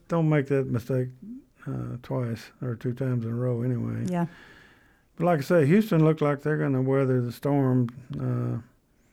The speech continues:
Speaker 1: and again, they won a couple of games at the end of the year, which is, you know, again, if you're four and eleven and,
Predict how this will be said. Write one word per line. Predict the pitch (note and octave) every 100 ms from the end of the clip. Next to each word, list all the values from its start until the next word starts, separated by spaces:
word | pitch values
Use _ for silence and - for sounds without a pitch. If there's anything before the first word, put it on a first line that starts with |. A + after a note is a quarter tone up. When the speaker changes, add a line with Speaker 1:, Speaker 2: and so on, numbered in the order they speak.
| _ _ _ _ -
Speaker 1:
and | C#3+
again, | C3 D3 F3 D3
they | C#3+ D#3+
won | C#3+ D3+ D#3+
a |
couple | - D3+ C3+
of | B2+
games | C#3 C3
at | B2
the | B2
end | C#3+ E3
of |
the | A#2+
year, | A#2 A#2 A#2
which | A#2+ A2+
is, | G#2 - - _ _ _ _ -
you | G3
know, | B2+ B2 A#2 A#2+
again, | B2 D#3+ D3+
if | B2
you're | C#3
four | B2 F3+ E3+
and | C#3
eleven | C#3 D#3 C#3+ C3
and, | B2+ A#2+